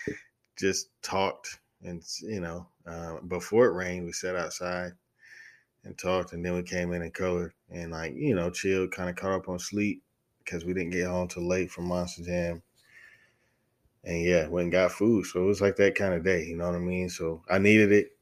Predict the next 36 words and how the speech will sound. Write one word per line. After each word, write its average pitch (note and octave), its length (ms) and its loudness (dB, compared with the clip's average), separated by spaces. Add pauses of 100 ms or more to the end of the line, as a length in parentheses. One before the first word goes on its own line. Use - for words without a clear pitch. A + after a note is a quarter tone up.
(180)
Probably G#2+ 240 8
helped G2 220 6
me F#2+ 200 -4 (880)
in F#2 80 0
the F2+ 100 4
long F#2+ 240 4
run G2 280 2
as F2 100 -8
far F2+ 160 2
as F2+ 100 0
going F#2 260 0
into F2+ 240 -6
today. F2+ 400 0 (420)
Um, D#2+ 500 -6 (460)
but, E2+ 460 2 (1300)
um, D#2 460 -6 (340)
yeah, F#2+ 320 10
I E2 60 2
just F2+ 260 0
wanted F2+ 260 2
to F2 80 0
say, G#2+ 300 8
like, D#2 400 0 (1080)
we A2 140 8
have G#2+ 200 12
those F#2+ 180 8
days. F#2 320 6
Men G#2 500 2
have F#2+ 300 0
these F2 240 -2
days, E2+ 580 0
you F2 160 -6
know F2 140 -2
what F2 100 0
I E2+ 60 -2
mean? F2 400 -4